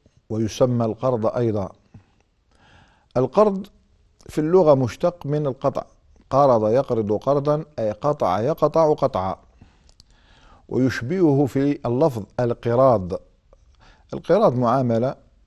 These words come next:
التي عرفت عند الفقهاء الآخرين بالمضاربة، والمالكية والحنفية اشتهر عندهم تسميتها بالقراض،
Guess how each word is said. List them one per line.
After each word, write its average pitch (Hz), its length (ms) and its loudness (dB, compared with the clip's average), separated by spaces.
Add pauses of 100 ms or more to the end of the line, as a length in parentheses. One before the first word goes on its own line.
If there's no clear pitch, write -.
(180)
التي 120 220 -4
عرفت 117 800 0 (460)
عند 117 180 -2
الفقهاء 110 580 -2
الآخرين 117 640 -4
بالمضاربة، 107 760 0 (720)
والمالكية 139 920 0 (760)
والحنفية 117 600 -4
اشتهر 117 400 -2
عندهم 120 540 -2
تسميتها 123 720 -4
بالقراض، 104 720 -2